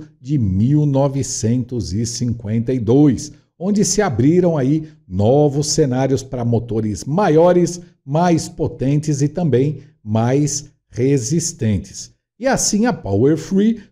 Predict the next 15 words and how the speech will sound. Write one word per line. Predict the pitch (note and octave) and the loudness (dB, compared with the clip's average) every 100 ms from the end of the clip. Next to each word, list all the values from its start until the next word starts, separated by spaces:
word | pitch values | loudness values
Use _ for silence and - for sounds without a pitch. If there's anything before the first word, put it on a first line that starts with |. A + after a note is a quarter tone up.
| _ | _
permaneceu | C#4 G#3+ G3+ G#3+ - G#3 | 0 2 4 4 2 2
em | G3+ | 0
produção | - G3 F3 - D3+ E3 | 2 2 2 0 -2 0
por | F3+ D3+ | 0 2
algum | D3 B2+ F#3 G#3+ | 2 0 0 0
tempo. | - C#3+ C#3+ - - - _ _ | 0 0 2 0 -14 -20 _ _
Porém, | A#3+ F#3 F3+ A3+ A3+ - _ | 0 2 2 2 -2 -10 _
ela | C#3+ D#3+ | -4 -2
ficou | F3+ E3+ E3 G3+ | -2 0 0 0
à | |
sombra, | - - - - A#2 D3 C3 G#2+ G2+ | -2 -4 -4 0 2 2 2 0 -2
galera, | G#2 G2+ G2 | -4 -4 -2
da | A2 C3+ | -2 -4
segunda | - B3 F#3 C3 C#3 D#3 | -2 -4 0 0 2 0
máquina | C3+ A#2+ A#2 C3 | 2 0 0 -4